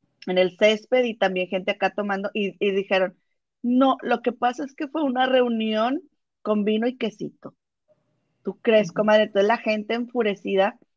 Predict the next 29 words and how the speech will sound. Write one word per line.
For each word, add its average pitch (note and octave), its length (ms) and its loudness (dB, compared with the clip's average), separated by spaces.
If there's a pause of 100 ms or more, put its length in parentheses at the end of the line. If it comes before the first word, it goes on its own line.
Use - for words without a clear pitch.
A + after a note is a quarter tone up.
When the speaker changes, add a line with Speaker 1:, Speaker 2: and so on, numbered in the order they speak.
(300)
Speaker 1:
empezó F#3 420 -2
a E3+ 120 2
postear G#3+ 380 0
fotos G#3+ 360 -6
en A3 120 -4
el F3+ 180 -2
Twitter G3 600 0 (600)
de, G3+ 500 2
de F#3 360 0
qué G#3+ 160 6
hicieron A3+ 500 0
ellos A3 400 -2 (520)
en G3+ 220 -4
mayo G#3 360 4
del A3+ 160 0
veinte G#3 320 -2
veinte, G#3+ 300 -2
y - 40 2
a G3+ 60 6
la F#3+ 160 2
derecha F3+ 320 -2
tenemos G#3 420 -10
un G#3+ 160 -8
doctor, G3+ 460 -2
por G#3 120 -2
ejemplo, G#3 500 0 (600)
que G3+ 140 0
dice G3+ 400 -4
que, G3 340 0